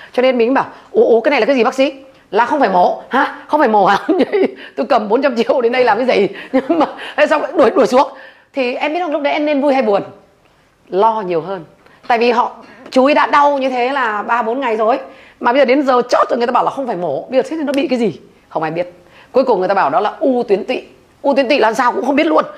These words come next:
Cô search Google ra đọc, đọc xong cô không biết. Vừa, vừa, vừa mới, mới <laughs> đi xuống phòng cấp cứu thì có một người bác sĩ, ho-, hồi đó cũng quen gia đình, "Chị phải bán nhà gấp." Sau đó cầm năm tỷ đồng đi cùng với em sang Mỹ. May ra mới cứu được anh.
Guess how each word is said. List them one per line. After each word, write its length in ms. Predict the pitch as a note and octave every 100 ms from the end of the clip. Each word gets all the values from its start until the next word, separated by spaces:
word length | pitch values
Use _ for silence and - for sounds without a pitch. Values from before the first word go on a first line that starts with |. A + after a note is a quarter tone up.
| - -
Cô 100 | B3+
search 200 | A#3 G#3
Google 300 | A#3 G#3+ F#3+
ra 120 | A3
đọc, 200 | G#3+ - - - _ -
đọc 160 | - -
xong 180 | G3 F3+
cô 100 | G3+
không 80 |
biết. 240 | G3+ G3+ - _ - _ - - -
Vừa, 320 | C4+ C4 - -
vừa, 220 | C#4 - A#3+
vừa 160 | C4+
mới, 180 | A#3+ D#4
mới 240 | C#4+ D#4+ -
<laughs> 120 | C#4+ D4+
đi 140 | C4+
xuống 240 | B3 B3
phòng 240 | B3 A3+ F#3+
cấp 120 | C#4
cứu 140 | C4+ C#4 - - -
thì 140 | A3
có 240 | G3+ F#3+ B3
một 320 | B3+ A3+ A3+
người 120 | G3
bác 140 | G3+ A3
sĩ, 280 | B3 D4 -
ho-, 300 | D#3+ E3 D#3
hồi 140 | F3
đó 120 | F3+ G#3+
cũng 140 | B3+
quen 220 | A#3+ A3
gia 80 | G3+
đình, 180 | F3+ D3+ - - - _
"Chị 340 | G#3+ A3 - -
phải 120 | E3+
bán 200 | D#3 E3
nhà 180 | A3 E3+
gấp." 180 | D3+ - - - _ _ - -
Sau 180 | A3+ A3
đó 200 | G3 A3+
cầm 340 | A3+ F3 E3+
năm 200 | A3+ A3+
tỷ 160 | G3+ D#3+
đồng 200 | D#3 B2+ - - _ _ A3+
đi 160 | B3
cùng 240 | A#3+ F3+ D#3+
với 100 | G3
em 200 | G3+ F#3
sang 240 | G3 F3
Mỹ. 180 | E3 F#3+ - _ _ _
May 220 | G#3 C4 A#3
ra 160 | A#3 G3
mới 80 | G3
cứu 140 | G3
được 100 | F3
anh. 140 | E3